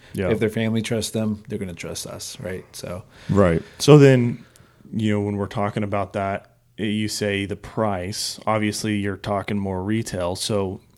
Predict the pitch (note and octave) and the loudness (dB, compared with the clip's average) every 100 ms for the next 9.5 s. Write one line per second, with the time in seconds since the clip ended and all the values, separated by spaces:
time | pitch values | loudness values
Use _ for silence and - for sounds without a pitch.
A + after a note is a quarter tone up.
0 | - A2 - A2 A2 - A#2+ A2+ G2+ G2+ | -12 -12 -8 -4 -4 -2 -2 -2 -2 -2
1 | G2 F#2+ G2+ F#2+ F#2+ - G2 F#2+ F#2+ F#2 | -2 -4 -4 -6 -4 -4 -4 -4 -6 -6
2 | F#2 F#2 F#2+ G#2 G2+ F#2+ - F#2+ G2+ C#3 | -6 -6 -4 -2 -2 -4 -4 -4 -2 -2
3 | - C3+ G#2+ F#2 - F#2 G2 B2 A#2 A2 | -2 0 0 -4 -6 -8 -6 -4 -2 -2
4 | G#2+ - - - - - A2+ G2+ F#2+ A#2 | -4 -6 -10 -12 -16 -10 -4 -4 -4 -2
5 | A#2 A#2 - - - - G2+ A2 B2+ B2+ | 0 0 -2 -8 -14 -6 -4 2 6 6
6 | B2 - - G#3 G#3+ E3+ C3+ B2+ C3 D3+ | 2 -2 8 10 10 8 6 6 8 8
7 | D#3 E3 G#3+ G3 E3 D#3 D#3 F3 D#3+ D#3+ | 8 8 4 4 2 -2 2 2 6 6
8 | D#3 - D3+ D3 D3 C3+ C#3 B2 A#2 A2+ | 6 -2 4 4 4 0 0 0 2 2
9 | G#2+ G#2+ - D3+ E3 | 2 0 6 8 8